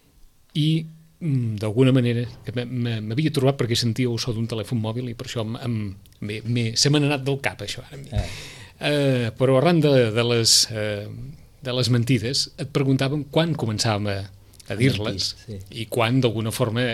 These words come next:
Speaker 1: que, aquelles mentides tenien una, una intencionalitat o no la tenien o formaven part d'una estratègia o no.
Speaker 2: Mhm.
Speaker 1: Quan?
Speaker 2: Eh, a veure, quan? Quan, diríem, quan ja, diri-, eh, evolutivament és un moment del, del desenvolupament humà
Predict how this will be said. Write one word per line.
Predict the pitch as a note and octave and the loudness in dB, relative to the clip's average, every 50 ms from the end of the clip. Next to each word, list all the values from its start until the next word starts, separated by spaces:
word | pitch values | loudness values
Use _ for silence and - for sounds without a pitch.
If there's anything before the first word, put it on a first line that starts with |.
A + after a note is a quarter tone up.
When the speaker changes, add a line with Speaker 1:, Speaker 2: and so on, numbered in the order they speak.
| A#2 A2+ | -4 -4
Speaker 1:
que, | - C3 A2+ G#2+ G#2+ - | -2 -2 -2 -2 -4 -6
aquelles | B2+ - B2 G#2+ A2 G#2+ G#2 | -4 -2 0 0 0 0 0
mentides | A#2 A2+ A2 A#2+ G#2+ A2+ A#2+ - | 0 0 -2 -2 -2 -2 -2 0
tenien | - C3+ A2 G#2+ A2 A#2 | 0 0 0 0 -2 -4
una, | B2 A#2+ A#2 G#2+ F#2+ G2 - - - - - - - | -2 -2 -4 -4 -6 -8 -14 -20 -20 -20 -20 -14 -10
una | A#2 A2+ A2+ | -6 -2 -2
intencionalitat | A#2 A2 B2 A2+ A2+ - A#2+ A2 G#2+ A2 A2 - A#2 A2+ C3 - - - - - - - - | 0 0 0 2 2 2 2 0 -2 -2 -2 0 0 0 -2 -4 -10 -18 -18 -18 -18 -14 -10
o | - F#2+ | -8 -8
no | G2 G#2+ | -6 -4
la | A2+ A#2+ | -4 -2
tenien | A2+ - B2+ A#2+ A#2 A#2 A#2+ C3+ C#3+ | 0 0 0 0 0 0 0 0 0
o | B2 G#2 | -2 -2
formaven | - - C3+ A#2+ A#2 G#2+ G#2+ A#2+ A2+ | -4 -4 -2 -2 -2 -2 -2 -2 -2
part | A2+ A2+ G#2 G#2 | 0 -2 -2 -2
d'una | B2 B2+ | -4 -4
estratègia | A2+ - - B2 - A#2 G#2+ G2 G#2+ G#2 G2 | -4 -2 -2 -2 -2 -2 -2 0 -2 -4 -4
o | F#2 | -8
no. | F#2+ - - - - | -10 -14 -18 -12 -8
Speaker 2:
Mhm. | A2+ A2 G2+ A#2 B2 A2+ - - - - - - - - - - - - - - - | -6 -6 -4 -4 -6 -6 -8 -12 -16 -20 -20 -20 -18 -18 -20 -20 -20 -20 -20 -6 -2
Speaker 1:
Quan? | - D#3 A#2 F#2+ F2+ - - - _ _ _ - - - - - - - - - - - - C#3 - - - | 0 0 0 -2 -6 -14 -20 -20 _ _ _ -20 -20 -20 -20 -20 -20 -20 -20 -20 -20 -20 -20 -20 -20 -18 -8
Speaker 2:
Eh, | - C3+ C3 B2+ B2 B2 B2 B2 A#2+ A#2+ A#2 A#2 A#2+ A#2 G#2 G#2+ - - - - - - - - - - _ _ - | -2 2 2 4 4 4 4 2 2 2 2 2 2 2 0 -2 -6 -12 -16 -18 -20 -20 -20 -20 -20 -20 _ _ -6
a | - B2 | -2 -2
veure, | A#2 G#2+ F#2 F#2 F#2+ - | 0 0 -2 -4 -6 -2
quan? | - - D3 B2 G#2 F#2 F2+ - - - - | 2 4 4 4 4 2 -4 -8 -12 -18 -14
Quan, | - - B2+ C3 C3 C3+ C3 C3 C3 B2+ B2+ B2+ A#2 | -4 0 2 2 4 4 2 0 0 0 -2 -2 0
diríem, | A#2+ B2 B2+ C#3 C#3+ D3 D3+ D3+ D3+ C#3+ C#3+ D3 C#3 C3 C3 B2 - | 0 0 0 0 0 0 -2 -2 -4 -4 -6 -6 -6 -6 -8 -10 -8
quan | - - A#2 A#2 A#2+ B2 | -6 -4 -2 0 2 2
ja, | B2 C#3 C#3 C#3+ C3+ A2 - | 2 4 4 2 2 0 -2
diri-, | - A2+ A2 A#2 A2+ A#2 A2+ A2+ - - | -6 -4 -2 -2 0 0 -2 -4 -4 -4
eh, | A2+ A2 G2+ - - - - - - | -6 -6 -6 -6 -8 -10 -10 -8 -6
evolutivament | G#2+ A2 G#2+ A2+ A2 A2 G#2+ - D3+ E3+ D3+ C3+ C3+ C3 D#3+ F3+ | -4 -2 0 0 0 0 2 2 4 4 4 4 2 2 0 0
és | E3+ C3+ A2+ | 0 0 0
un | B2 A#2+ A#2 | 0 2 2
moment | A#2 A2+ A#2+ C#3 B2+ G2+ F#2+ F2+ F2+ | 2 2 2 2 0 0 -2 -4 -4
del, | E2+ F#2+ F2+ F2+ F2 F2 E2+ | -4 -4 -4 -4 -4 -6 -6
del | E2+ F2 F2 E2+ E2 | -6 -6 -6 -6 -6
desenvolupament | E2+ F2+ F2 F#2+ F2 F2 F#2+ F#2+ F2 - F#2+ F2+ G2 F#2+ F#2 | -6 -6 -6 -6 -6 -6 -6 -8 -8 -8 -8 -6 -6 -6 -6
humà | F#2+ F2 F2 D#2 | -6 -6 -8 -10